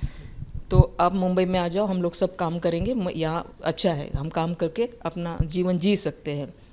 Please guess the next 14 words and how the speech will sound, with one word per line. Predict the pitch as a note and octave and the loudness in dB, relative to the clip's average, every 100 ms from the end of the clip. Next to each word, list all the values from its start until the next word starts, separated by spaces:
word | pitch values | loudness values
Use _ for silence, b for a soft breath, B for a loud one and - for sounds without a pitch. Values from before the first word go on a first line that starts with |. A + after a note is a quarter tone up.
| - | 0
गाँव | E3+ F3+ | 4 6
में | F#3+ | 4
तो | F#3+ | 0
खेतों | F#3 F#3 F#3 | 2 2 4
के | F#3+ | 0
सिवा | G3 G#3+ | 0 0
कुछ | G#3+ A3 | 0 -2
नहीं | G3+ F3+ | -2 -2
है, | E3+ - b b b b b - | -6 -10 b b b b b 0
तो | |
आप | G3 G3 | 0 2
यहाँ | F#3 E3+ D3+ | 0 2 0
आ | |
जाइए।" | C3 A#2+ | -2 -4